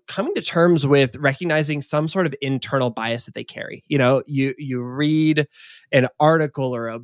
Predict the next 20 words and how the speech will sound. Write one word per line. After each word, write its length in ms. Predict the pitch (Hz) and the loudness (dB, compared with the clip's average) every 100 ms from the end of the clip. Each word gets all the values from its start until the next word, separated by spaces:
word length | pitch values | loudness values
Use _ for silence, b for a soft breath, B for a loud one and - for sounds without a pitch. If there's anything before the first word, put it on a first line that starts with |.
| _ | _
book, 440 | 214 185 - - - | 0 0 -2 -14 -4
or 440 | 143 139 135 131 120 | 2 4 4 2 0
you 120 | 139 | -2
watch 240 | 143 - | -2 -2
a 40 | 143 | 0
documentary, 840 | 139 139 139 139 147 - 139 127 | 0 0 0 2 0 -2 -2 -2
or, 180 | 127 131 | -2 -4
or 140 | 160 | 0
maybe 240 | 156 277 202 | 2 4 4
you 120 | 156 | 2
just, 380 | 147 139 - - | 2 0 -2 -10
you 100 | 135 | -8
know, 100 | 113 | -8
pay 240 | - 143 | -4 0
a 80 | 139 | 2
little 180 | 135 135 | 2 2
bit 140 | 131 | 2
of 60 | 123 | 0
attention 520 | 120 131 131 127 120 | -2 -2 -2 -4 -6
to, 360 | 117 127 123 123 | -4 0 2 2